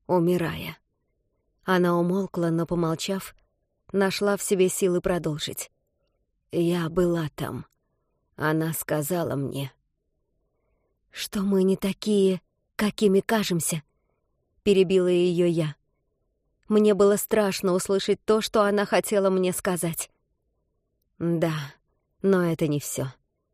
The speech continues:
Мать нежно коснулась кончиками пальцев моего лица. «Посмотри на меня, Мелли, и внимательно меня выслушай. Твоя бабушка не оступилась на лестнице.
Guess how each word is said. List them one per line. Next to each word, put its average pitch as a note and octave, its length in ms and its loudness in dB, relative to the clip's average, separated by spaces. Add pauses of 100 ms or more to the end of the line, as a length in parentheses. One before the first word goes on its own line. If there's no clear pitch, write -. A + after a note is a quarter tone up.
(640)
Мать G3+ 300 0
нежно G3 400 0
коснулась F#3 500 -2
кончиками F#3+ 560 -2
пальцев F#3+ 500 -6
моего F3+ 300 0
лица. E3+ 420 -6 (1120)
«Посмотри E3 640 -2
на C#3 100 -2
меня, C#3 300 -2
Мелли, C#3 480 -4 (680)
и F#3 100 6
внимательно F3 800 2
меня E3 320 0
выслушай. - 720 -8 (1040)
Твоя E3+ 420 2
бабушка F3 680 -4 (580)
не G3+ 220 4
оступилась G3 840 2
на D#3+ 140 0
лестнице. - 680 -6